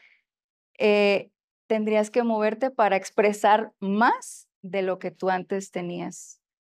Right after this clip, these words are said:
identificado. Y sí, se vive al di-, día a día y en cada momento. Pues, eh, siendo también hijo de Dios, debes de entender que tienes una acción,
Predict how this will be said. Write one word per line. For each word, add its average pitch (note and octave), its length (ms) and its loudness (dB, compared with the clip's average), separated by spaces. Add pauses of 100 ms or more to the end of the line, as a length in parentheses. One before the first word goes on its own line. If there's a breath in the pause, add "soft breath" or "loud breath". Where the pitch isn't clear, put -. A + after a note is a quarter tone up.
(120)
identificado. F3+ 840 -4 (500)
Y G3 120 -4
sí, G3+ 380 -4 (140)
se G3+ 340 0
vive G#3+ 500 0
al F#3+ 300 0
di-, F3+ 160 -12
día G#3+ 360 2
a G#3 40 0
día G#3 380 -4 (460)
y F#3+ 160 -4
en F3+ 160 -4
cada F3+ 300 -2
momento. E3+ 640 -8 (1600)
Pues, E3+ 380 -8 (180)
eh, F3 520 -2
siendo G3 400 -2
también G3+ 680 0
hijo E3 300 -4
de A3+ 180 2
Dios, A3 440 -2 (760)
debes F#3+ 440 0
de A3+ 60 2
entender F#3 520 0
que G3 180 0
tienes G#3 420 -2
una A#3 180 0
acción, B3 640 -2